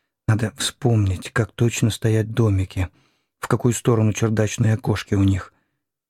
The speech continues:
Пустое занятие. Память не фотоаппарат. Нужно посмотреть. Время, время. Саша отчаялся совершенно,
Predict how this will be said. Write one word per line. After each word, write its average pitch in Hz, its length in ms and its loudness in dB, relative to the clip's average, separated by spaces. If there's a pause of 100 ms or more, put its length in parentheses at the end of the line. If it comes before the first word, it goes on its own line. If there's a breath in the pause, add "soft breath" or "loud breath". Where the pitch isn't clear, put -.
(100)
Пустое 123 420 0
занятие. 107 640 -2 (640)
Память 127 400 2
не 117 100 2
фотоаппарат. 110 1000 -2 (560)
Нужно 98 240 0
посмотреть. 104 640 -6 (880)
Время, 104 640 2
время. 98 720 0 (2250)
Саша 147 420 2
отчаялся 135 560 2
совершенно, 104 720 0